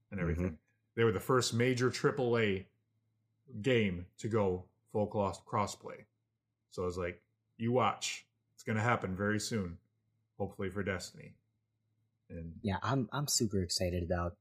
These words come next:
Speaker 1: Yeah.
Speaker 3: the future of Destiny and what they will come up with in terms of allowing us to play together, and the whole thing with Google Stadia that was announced today. We're gonna talk
Speaker 2: Amazing.
Speaker 3: a lot more about that. I'm,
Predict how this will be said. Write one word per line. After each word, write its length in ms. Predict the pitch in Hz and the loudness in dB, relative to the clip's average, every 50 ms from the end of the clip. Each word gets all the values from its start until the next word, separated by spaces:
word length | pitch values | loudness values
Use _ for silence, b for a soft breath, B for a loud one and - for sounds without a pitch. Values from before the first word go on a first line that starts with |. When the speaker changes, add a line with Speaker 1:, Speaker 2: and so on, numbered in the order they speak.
| _ | _
Speaker 1:
Yeah. 80 | - - - - _ _ _ _ _ _ | -14 -14 -14 -14 _ _ _ _ _ _
Speaker 3:
the 120 | 104 101 104 | -4 -4 -4
future 460 | - - - 117 110 - - 113 107 | -4 -2 0 0 0 2 4 4 2
of 120 | 95 85 | 2 4
Destiny 480 | - 101 95 92 - - - 92 90 87 | 2 2 2 2 2 0 0 -4 -4 -4
and 140 | 87 87 87 | -4 -4 -4
what 220 | 87 90 92 90 _ | -2 -2 -4 -4 _
they 220 | - 95 92 90 90 | -2 0 0 0 0
will 360 | 87 90 87 87 87 85 82 _ - | 0 -2 -2 -2 -4 -6 -8 _ -8
come 180 | - 92 87 87 | -6 -4 -2 -2
up 160 | 87 87 - | -4 -6 -6
with 200 | - 90 87 87 - _ _ _ _ _ _ _ _ _ _ _ _ _ _ _ _ _ _ _ | -6 -6 -6 -6 -10 _ _ _ _ _ _ _ _ _ _ _ _ _ _ _ _ _ _ _
in 60 | 92 | -16
terms 320 | 87 - - 92 92 90 90 | -12 -6 -4 -2 0 0 0
of 100 | 87 82 | 0 0
allowing 400 | 92 98 104 117 139 151 139 127 | 0 0 4 4 4 6 6 4
us 100 | 117 - | 4 2
to 100 | - 113 | 0 -2
play 200 | - - 113 107 | -6 0 2 2
together, 540 | 101 98 - 95 92 92 92 90 90 90 - - | 2 2 2 2 2 4 4 2 2 0 -2 -4
and 340 | 92 90 87 85 87 85 - _ - - | -4 -4 -2 -2 -4 -6 -8 _ -20 -20
the 60 | - | -18
whole 200 | - - 110 104 | -8 -4 -4 -4
thing 220 | - - 113 104 | -2 0 2 2
with 140 | 98 92 - - | 2 0 0 0
Google 220 | 123 117 113 107 | 0 0 0 -2
Stadia 580 | - - - - - 101 98 104 117 123 127 120 | 0 0 0 4 4 4 4 6 6 6 4 6
that 200 | 131 131 131 - _ _ | 4 2 2 0 _ _
was 140 | - 127 123 | -4 -2 0
announced 360 | 131 123 123 131 127 - - - | 2 2 2 2 0 0 -2 -2
today. 280 | - 113 117 123 127 | 0 2 2 2 2
We're 140 | 113 90 92 101 | 2 0 2 2
gonna 140 | 110 95 | 2 2
talk 160 | 90 90 87 87 | 2 0 0 0
Speaker 2:
Amazing. 260 | 87 87 87 85 90 | 2 0 2 2 2
Speaker 3:
a 40 | 90 | 2
lot 120 | 85 - | 2 0
more 100 | 85 82 | -6 -4
about 260 | 82 85 85 85 - | -2 -2 -2 -2 -2
that. 280 | - 82 85 82 - - b b b b b b b b b b b _ _ _ - | -4 -4 -4 -6 -8 -12 b b b b b b b b b b b _ _ _ 2
I'm, 260 | 113 139 151 131 104 | 2 4 4 4 2